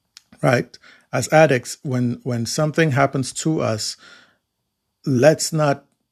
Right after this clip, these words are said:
blame the fact that we're an addict for the negative things that are happening. Addiction is a disease of choice. Not like you choose to be an addict, but it's a disease that manifests in the choices we make, right?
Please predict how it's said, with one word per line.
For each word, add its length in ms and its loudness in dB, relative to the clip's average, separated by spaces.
blame 680 0
the 100 -4
fact 400 2
that 240 -2
we're 80 -6
an 140 -6
addict 580 -4
for 600 0
the 100 -2
negative 380 2
things 240 -4
that 120 0
are 40 -4
happening. 460 -4
Addiction 760 0
is 180 -6
a 60 -4
disease 340 -4
of 160 -8
choice. 560 -6
Not 160 6
like 200 4
you 100 -4
choose 540 -4
to 80 -6
be 160 -4
an 80 -6
addict, 340 -6
but 160 -6
it's 160 -6
a 80 -4
disease 340 0
that 180 2
manifests 540 -2
in 140 -8
the 100 -6
choices 640 -8
we 100 -2
make, 480 -6
right? 280 2